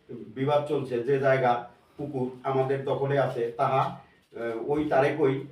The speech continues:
দখল দিয়েছে। তাতে আমরা মাছ চাষ করে আসছি। তাই আমরা আপনাদের মাধ্যমে আমাদের বায়নাকৃত সম্পত্তির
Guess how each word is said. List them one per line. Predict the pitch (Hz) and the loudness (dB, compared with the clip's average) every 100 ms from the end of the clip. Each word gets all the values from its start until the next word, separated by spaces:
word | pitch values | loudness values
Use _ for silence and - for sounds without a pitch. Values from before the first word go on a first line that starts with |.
| - | -6
দখল | 143 131 135 131 | -4 0 0 0
দিয়েছে। | 131 - - | -2 -2 -4
তাতে | 127 123 151 | -4 0 0
আমরা | 131 131 160 - - - - | 2 2 2 0 -10 -20 -4
মাছ | 123 127 - | 0 0 2
চাষ | 147 143 | 0 2
করে | 139 139 196 - - _ | 0 2 2 0 -12 _
আসছি। | 151 - - 117 - - _ _ _ _ _ _ | -4 -4 -6 -10 -10 -16 _ _ _ _ _ _
তাই | 147 151 | 6 8
আমরা | 147 151 | 6 6
আপনাদের | 147 147 151 160 | 6 4 4 4
মাধ্যমে | 151 147 143 104 - - - - - | 2 2 0 -2 -4 -14 -20 -20 -6
আমাদের | 123 135 131 - - _ _ _ _ - | 0 2 2 0 -8 _ _ _ _ -2
বায়নাকৃত | - 139 147 151 151 | 4 6 4 2 -2
সম্পত্তির | 147 143 135 143 - 135 - | -2 0 0 0 -2 -4 -6